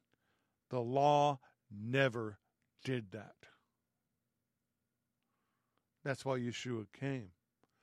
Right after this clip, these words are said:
That's why he had to die. It says in John sixteen,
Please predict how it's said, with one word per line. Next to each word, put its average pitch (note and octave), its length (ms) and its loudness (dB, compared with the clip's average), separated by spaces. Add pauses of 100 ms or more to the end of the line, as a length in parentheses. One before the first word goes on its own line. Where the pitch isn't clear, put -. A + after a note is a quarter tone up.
(260)
That's D3 180 -4
why C#3 180 0
he A#2+ 60 -2
had A#2 180 -6
to G#2+ 80 -10
die. A2+ 600 -6
It - 680 -20
says C3+ 260 4
in B2+ 140 -4
John C3 360 0 (260)
sixteen, C#3+ 760 -4